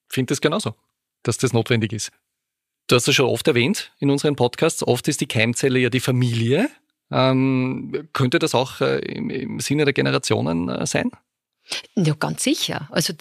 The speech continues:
Speaker 2: ja, das ist ein guter, guter Aspekt einfach auch. Äh, natürlich ist in, in jeder Familie, s-, spiegeln sie ja auch die Generationen wieder oder finden sie die Generationen auch wieder. Wenn man zum Beispiel auch schaut, die neue Rolle von, von Oma und Opa, ja, nicht nur, weil ich, weil ich selber da mitreden kann, die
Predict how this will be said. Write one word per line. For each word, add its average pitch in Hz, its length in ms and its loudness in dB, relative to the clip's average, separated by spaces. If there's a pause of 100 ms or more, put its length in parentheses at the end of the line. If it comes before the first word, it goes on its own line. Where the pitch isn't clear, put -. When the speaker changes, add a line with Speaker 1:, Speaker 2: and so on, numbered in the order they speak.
(100)
Speaker 2:
ja, 214 160 6
das 262 160 -4
ist - 200 -4
ein 214 280 0
guter, 262 300 2
guter 247 260 2
Aspekt 220 400 -2
einfach 190 300 -2
auch. 165 100 4 (460)
Äh, 185 160 4
natürlich 233 500 2
ist - 180 -4
in, 202 340 0
in 196 140 0
jeder 180 220 4
Familie, 220 480 2
s-, - 460 -4 (480)
spiegeln 294 560 2
sie - 100 2
ja 185 140 4
auch - 20 2
die 180 140 0
Generationen 196 680 2
wieder 196 200 4
oder 190 120 4
finden 311 300 2
sie 214 100 -2
die 185 120 0
Generationen 160 720 -2
auch 123 100 -4
wieder. 185 220 -4 (420)
Wenn 196 160 4
man 220 120 4
zum 240 120 -2
Beispiel - 360 2
auch 220 40 4
schaut, - 340 0
die 220 60 0
neue 208 520 0
Rolle 214 380 4
von, 202 320 0
von 185 200 -2
Oma 214 240 4
und 208 100 0
Opa, 160 500 0
ja, 170 140 0
nicht 180 220 2
nur, 190 100 0
weil 180 140 2
ich, 190 80 -2
weil 175 120 2
ich 175 80 2
selber 262 280 4
da 214 60 0
mitreden 196 440 0
kann, 180 260 0
die 185 140 -2